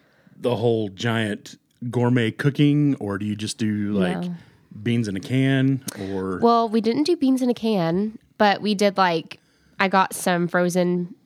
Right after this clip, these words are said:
Speaker 2: burgers from
Speaker 1: Mm.
Speaker 2: Walmart, and
Speaker 1: Yeah.
Speaker 2: we grilled those. And then I tried to get fancy with the breakfast, but I feel like the breakfast didn't go very well.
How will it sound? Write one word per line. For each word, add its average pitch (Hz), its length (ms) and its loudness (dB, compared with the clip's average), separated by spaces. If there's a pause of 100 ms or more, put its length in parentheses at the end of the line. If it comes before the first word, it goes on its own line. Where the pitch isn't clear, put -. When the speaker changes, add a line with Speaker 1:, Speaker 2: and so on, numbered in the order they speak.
(100)
Speaker 2:
burgers 185 680 -2 (100)
from 190 240 0
Speaker 1:
Mm. - 80 -4
Speaker 2:
Walmart, 180 680 0 (120)
and 185 80 2
Speaker 1:
Yeah. 180 100 2
Speaker 2:
we 170 60 -2
grilled 180 340 -2
those. 180 520 -2 (800)
And 208 160 2
then 196 200 2
I 208 80 4
tried 254 180 0
to 277 80 -2
get 262 160 -2
fancy 214 280 -2
with 196 120 -2
the 180 80 -2
breakfast, 214 580 -4
but 180 80 0
I 165 80 2
feel 170 140 -4
like 170 80 -4
the 170 60 -16
breakfast 165 380 -6
didn't - 180 -10
go 151 120 -6
very 110 200 -6
well. 92 260 -6